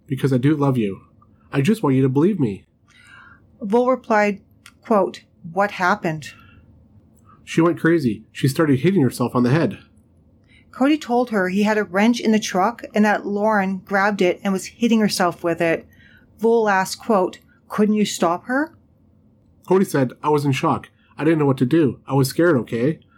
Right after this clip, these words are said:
Speaker 1: I just hope you could find it in your heart to forgive me, because I do love you."
Speaker 2: I'm sorry, but if I seen someone beating themselves with a wrench,
Speaker 1: <laughs>
Speaker 2: I would stop them. I would, you know, dive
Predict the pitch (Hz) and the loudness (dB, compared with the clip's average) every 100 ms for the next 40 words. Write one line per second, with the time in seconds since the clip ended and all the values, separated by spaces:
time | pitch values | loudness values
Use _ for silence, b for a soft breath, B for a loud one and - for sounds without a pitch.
0 | b b 139 156 - 160 170 139 - 139 | b b 0 0 0 0 0 0 0 0
1 | 151 170 147 135 139 135 131 135 127 156 | 0 0 0 0 0 -2 -2 -2 2 2
2 | 127 104 113 143 131 127 156 139 139 110 | 2 -2 -4 -2 0 2 2 2 0 -2
3 | 95 - b b b b _ - 226 226 | -4 -12 b b b b _ -2 -2 -2
4 | 196 190 185 185 196 208 233 247 233 226 | -2 -2 -2 -2 -2 -2 0 -2 0 0
5 | 220 214 180 - _ - 175 190 214 202 | 0 -2 -4 -8 _ -6 -2 0 0 0
6 | 196 196 - 165 - 175 208 - - 196 | -2 -2 -2 -2 0 0 0 0 -2 -2
7 | 226 254 226 208 - - - - - 180 | 0 0 0 0 -2 -10 -12 -8 -2 -2
8 | 180 175 - 202 247 226 208 196 208 196 | 0 -2 0 0 0 2 0 2 2 2
9 | 185 180 B B B B B _ - 190 | 0 -2 B B B B B _ -4 0
10 | 196 233 | 2 0